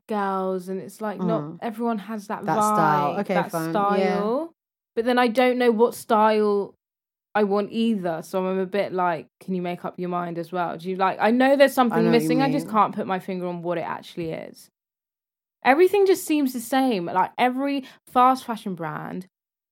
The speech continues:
Speaker 1: just produces the same clothes. They
Speaker 2: Yeah,
Speaker 1: buy
Speaker 2: yeah,
Speaker 1: from
Speaker 2: yeah.
Speaker 1: the same, what do you call it? Is it a vendor? No, that's for
Speaker 2: Yeah,
Speaker 1: hair.
Speaker 2: ven-,
Speaker 1: Vendor?
Speaker 2: yeah, vendor, supplier, yeah.
Speaker 1: And it's just like, where is the variety? Like,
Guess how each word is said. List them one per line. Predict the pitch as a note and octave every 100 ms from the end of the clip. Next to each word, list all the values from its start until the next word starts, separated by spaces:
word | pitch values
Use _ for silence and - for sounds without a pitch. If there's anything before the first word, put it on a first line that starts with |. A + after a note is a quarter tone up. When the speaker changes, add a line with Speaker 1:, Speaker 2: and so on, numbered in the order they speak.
| _
Speaker 1:
just | A#3 A3
produces | - G3+ A3 A#3 A3+ F#3+ -
the | F#3+ F3+ A3+
same | G#3+ A3+ G#3+
clothes. | G3+ G#3+ G3+ D#3+ -
They | C4+
Speaker 2:
Yeah, | B3+
Speaker 1:
buy | G3+
Speaker 2:
yeah, | G#3+
Speaker 1:
from | G3+
Speaker 2:
yeah. | F#3+
Speaker 1:
the | F#3
same, | F#3+ A3 A3 G#3+ G#3 - _
what | - - F#3+
do | G3
you |
call | F3+ F#3+
it? | -
Is | -
it | F#3
a | G3
vendor? | G#3 C4 A3 - - _
No, | - E3
that's | G3 E3+
for |
Speaker 2:
Yeah, | D#3 D3 -
Speaker 1:
hair. | -
Speaker 2:
ven-, | E3 E3
Speaker 1:
Vendor? | G3 A3 G3+
Speaker 2:
yeah, | F3
vendor, | E3 E3 D#3+ D3
supplier, | D3 D3+ - D3 C3+ C#3+
yeah. | C#3 A#2+ F3 - _
Speaker 1:
And | A3+ A#3+
it's | A#3+
just | A#3 A#3+ -
like, | A#3+ A#3
where | - A3 C4 D4
is | D4+
the | C#4+
variety? | A#3+ A#3+ A#3+ B3 A#3+ A#3+ B3+
Like, | C4 A#3+